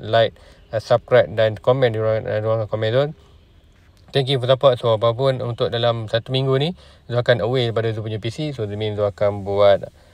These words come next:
uh, berda-, bu-, buat analisis menggunakan phone saja. So, sedikit, uh, kesukaran lah untuk buat Zul dalam phone ni. Banyak kata yang Zul tak boleh nak tunjukkan secara mudah. So, untuk yang ni, inilah untuk Matic,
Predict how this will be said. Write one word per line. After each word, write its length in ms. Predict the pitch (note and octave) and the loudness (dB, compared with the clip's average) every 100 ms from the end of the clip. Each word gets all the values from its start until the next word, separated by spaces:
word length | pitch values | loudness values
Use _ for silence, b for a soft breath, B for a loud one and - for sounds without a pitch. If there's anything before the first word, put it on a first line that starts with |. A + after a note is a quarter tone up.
| b - | b -14
uh, 220 | A#2 A2 | -10 -10
berda-, 560 | - A#2 A#2+ A2+ A2 F2+ | -6 2 4 6 4 2
bu-, 240 | G#2+ A2 | -4 -6
buat 260 | G#2+ B2 G#2+ | 2 4 4
analisis 400 | A2+ A2+ A#2+ G2+ | 0 -4 -8 -6
menggunakan 640 | G#2+ G#2 G#2 G2+ G2 G2 | -6 -6 -4 -4 -2 -4
phone 300 | F#2 G2 F#2+ | -4 -8 -4
saja. 260 | G2 G#2 F#2 | -4 -2 -4
So, 220 | - F#2 F2+ - b b | -4 -8 -10 -12 b b
sedikit, 400 | - A#2 - B2 E2+ | -10 -8 -4 -4 -2
uh, 120 | A2 G2 | -4 -4
kesukaran 540 | A#2 - A#2 B2 A#2 | -6 2 6 6 4
lah 100 | A#2 A2+ | -2 -4
untuk 320 | G#2 A2+ G#2 | -6 -6 -2
buat 220 | G#2+ G#2 | 0 0
Zul 160 | G#2+ G#2 | -2 -4
dalam 100 | G#2 | -2
phone 220 | A2+ C3 | -4 0
ni. 20 | |
Banyak 340 | A2+ G#2 G#2 G2 | 2 2 0 -2
kata 220 | G2 G#2 | -6 -6
yang 180 | G2 G2 | -6 -6
Zul 80 | G2+ | -6
tak 160 | F#2+ | -8
boleh 220 | G2+ G2+ G2+ | -6 -6 -6
nak 160 | F#2 | -8
tunjukkan 540 | G#2 G2+ G2 G#2+ A#2+ C3+ b b - | -10 -10 -6 -2 -2 -4 b b -12
secara 640 | A2 G#2+ G#2 G#2 G2+ G2 F#2+ | -4 2 2 2 0 -2 -4
mudah. 400 | G2+ G#2+ C3+ - B B - | -4 2 2 0 B B -6
So, 240 | B2 G#2 | -2 -2
untuk 300 | A2 A2+ C3+ | -2 -2 4
yang 100 | B2+ | 4
ni, 220 | C3 B2+ B2 | 4 -2 -4
inilah 240 | B2 A#2+ | 2 2
untuk 160 | A#2 A2+ | 2 0
Matic, 460 | A#2 - A#2+ - | 0 0 -4 -6